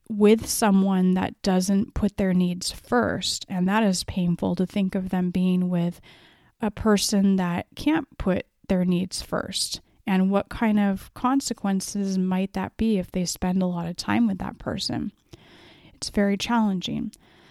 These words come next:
So the biggest piece of advice that I have learned in my life that I practice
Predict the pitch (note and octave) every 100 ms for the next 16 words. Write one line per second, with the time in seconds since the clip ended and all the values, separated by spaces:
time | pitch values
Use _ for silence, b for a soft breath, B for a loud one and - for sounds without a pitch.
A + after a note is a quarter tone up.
0 | b b - A3+ A3 A3 A3 - _ _
1 | _ _ _ _ _ _ _ G#3+ A3 G#3+
2 | A#3+ B3 C#4+ C#4 - - - B3 A#3 A3+
3 | A3 G#3 G3+ G3 - G#3 F#3 F#3 F#3+ G3
4 | F#3+ F#3+ - G3 F#3+ G3 F#3+ F#3 F3+ -
5 | F#3+ - G3 G#3+ - F#3 F3 - F#3 F3+
6 | - -